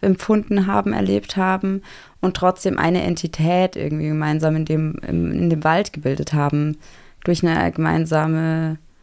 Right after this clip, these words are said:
durch diesen gemeinsamen Mikrokosmos, den die da gebildet haben. Und so haben wir so versucht, und das war auch die Annäherung, also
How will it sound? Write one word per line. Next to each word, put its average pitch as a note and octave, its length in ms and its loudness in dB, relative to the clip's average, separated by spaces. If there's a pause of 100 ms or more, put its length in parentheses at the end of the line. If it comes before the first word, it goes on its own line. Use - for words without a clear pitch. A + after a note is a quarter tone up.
(1300)
durch E3+ 180 -4
diesen E3 240 -10
gemeinsamen D#3+ 800 0
Mikrokosmos, B2+ 1040 -2
den D3 220 -6
die C#3+ 220 -6 (140)
da C3+ 160 2
gebildet C3+ 560 -4
haben. C#3 340 -4 (420)
Und D#3 120 0
so D#3 180 2
haben E3+ 220 0
wir E3+ 180 0
so D#3 160 -8 (400)
versucht, E3+ 540 0
und D#3+ 160 0
das E3+ 180 2
war F3+ 180 2
auch E3+ 120 -2
die - 120 -4
Annäherung, D3 480 0
also D3+ 280 0